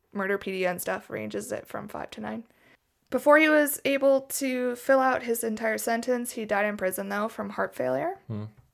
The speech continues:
Speaker 1: And he was often referred to as Sex Beast. That's his moniker.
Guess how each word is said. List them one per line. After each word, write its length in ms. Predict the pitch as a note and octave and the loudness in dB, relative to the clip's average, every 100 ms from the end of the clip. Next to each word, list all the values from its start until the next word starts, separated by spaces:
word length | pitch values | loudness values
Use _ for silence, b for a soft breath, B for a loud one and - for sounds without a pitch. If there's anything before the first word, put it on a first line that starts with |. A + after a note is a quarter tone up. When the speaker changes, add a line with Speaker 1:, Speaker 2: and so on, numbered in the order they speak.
| _ - _ - | _ -20 _ -2
Speaker 1:
And 560 | A#3 A3+ A3+ A3+ A3+ | 2 4 4 2 -2
he 180 | - A3+ | -8 -6
was 160 | A3 G#3+ - | -6 -4 0
often 380 | C#4 E4 E4 D#4 | 2 2 0 -2
referred 500 | C#4+ - A#3+ A#3+ A#3 | -4 -2 0 0 -2
to 360 | - A3+ A3 A3+ | -6 -4 -4 -4
as 380 | G3 G3 G3+ - _ _ | -8 -8 -10 -14 _ _
Sex 520 | - - G3 G3 - | -14 -4 -4 -4 -8
Beast. 360 | - F#3 A#3+ - | -10 -8 -8 -8
That's 220 | F#3 - | -6 -6
his 140 | G#3 G#3 | -8 -12
moniker. 480 | - - - - | -12 -14 -16 -18